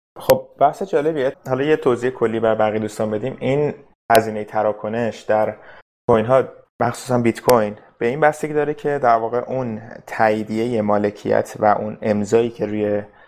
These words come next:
ترانزکشن می‌کنین حجمش چقدره. حجم به این معنی که حجم کیلوبایتی، یعنی چقدر حجم در بلاکچین قراره بگیره. و خب دلیلی که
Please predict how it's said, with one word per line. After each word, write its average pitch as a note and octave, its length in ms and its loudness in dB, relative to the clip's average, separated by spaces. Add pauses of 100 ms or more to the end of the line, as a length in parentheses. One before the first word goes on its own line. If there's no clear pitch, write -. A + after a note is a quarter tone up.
(500)
ترانزکشن G#2+ 440 2
می‌کنین G#2+ 540 -2
حجمش D#3 600 2
چقدره. G#2+ 420 0
حجم B2+ 340 0
به B2 60 -2
این A#2 120 -2
معنی A#2 240 0
که B2 180 -2
حجم A#2 340 -2
کیلوبایتی، A2 840 -2
یعنی A2 340 -8
چقدر A2 560 2 (300)
حجم A2+ 280 2
در A2 140 4
بلاکچین G#2+ 520 -4
قراره G#2+ 440 0
بگیره. G#2+ 500 0 (400)
و A#2+ 40 6
خب C#3 300 0 (200)
دلیلی D3 380 0
که G#2+ 440 0